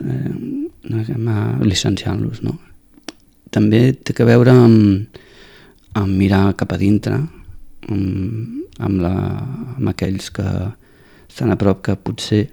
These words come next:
no, no manera de, de, de sortir, no?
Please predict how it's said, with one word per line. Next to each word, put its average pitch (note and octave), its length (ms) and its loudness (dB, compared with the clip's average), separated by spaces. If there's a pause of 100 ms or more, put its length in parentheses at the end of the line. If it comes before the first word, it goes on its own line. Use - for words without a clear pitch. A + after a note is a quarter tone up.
(360)
no, A2+ 260 -2 (640)
no B2 1040 -8
manera G2 300 2
de, E3 160 -10 (160)
de, F2+ 60 -2 (500)
de - 80 -8
sortir, - 400 -6
no? G#2 160 -4